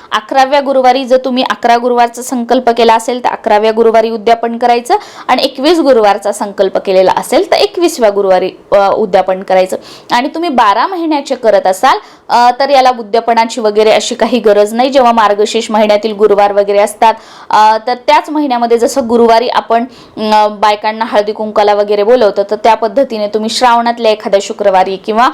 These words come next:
मार्गशीर्ष महिन्यातल्या शुक्रवारी हळदी कुंकाला वगैरे बायकांना बोलवून तुम्ही, अं, एक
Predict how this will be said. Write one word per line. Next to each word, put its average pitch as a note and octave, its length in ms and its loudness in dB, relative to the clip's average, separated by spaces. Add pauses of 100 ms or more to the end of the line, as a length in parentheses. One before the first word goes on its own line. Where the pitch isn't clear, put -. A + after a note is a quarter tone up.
(240)
मार्गशीर्ष B3+ 520 -2
महिन्यातल्या G3+ 540 -4
शुक्रवारी G#3 500 0 (280)
हळदी G#3+ 220 0
कुंकाला G3+ 500 0
वगैरे G3+ 320 0
बायकांना G3 580 -2
बोलवून G3 260 0 (120)
तुम्ही, G#3 280 2 (400)
अं, A3+ 320 2 (100)
एक C#4 200 -2